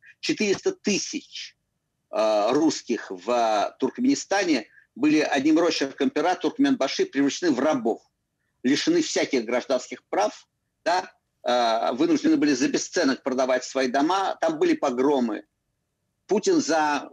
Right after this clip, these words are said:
кусок среднеазиатского газа, за с-, серую схему среднеазиатского газа, погуглите там, да, вокруг слова Могилевич, да, с-, с-, Средняя Азия,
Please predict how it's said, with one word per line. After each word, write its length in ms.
кусок 380
среднеазиатского 880
газа, 360
за 140
с-, 260
серую 460
схему 580
среднеазиатского 880
газа, 360
погуглите 680
там, 240
да, 280
вокруг 320
слова 560
Могилевич, 760
да, 340
с-, 140
с-, 380
Средняя 360
Азия, 440